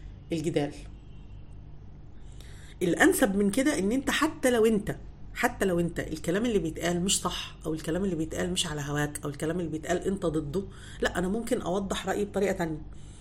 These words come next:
ابين له النقط اللي انا متفق معاه فيها الاول، وبعدين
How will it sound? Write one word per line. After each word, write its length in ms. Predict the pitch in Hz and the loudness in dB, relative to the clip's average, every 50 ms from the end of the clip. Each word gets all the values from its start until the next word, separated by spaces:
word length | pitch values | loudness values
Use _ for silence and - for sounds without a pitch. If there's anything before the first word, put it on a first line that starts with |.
| - - - - - - - | -14 -12 -12 -12 -4 0 2
ابين 420 | 175 160 175 185 220 269 302 285 | 4 4 6 6 6 6 6 6
له 60 | 269 | 6
النقط 380 | 247 226 220 262 - 220 214 196 | 4 2 2 2 0 0 0 0
اللي 140 | 180 196 220 | 0 0 0
انا 120 | 226 220 | 0 -2
متفق 460 | 196 180 - - 233 226 214 - - | -4 -2 -2 0 0 0 -2 -4 -2
معاه 180 | 185 180 202 226 | -2 -2 -2 -2
فيها 220 | - 269 254 247 | -2 -2 -2 -2
الاول، 480 | 226 - - 262 285 302 320 349 330 320 - - | -2 -2 -2 -2 0 0 0 0 0 -2 -2 -4
وبعدين 560 | 196 180 190 170 185 175 185 254 302 349 349 | -2 -2 -2 0 0 0 2 2 2 2 0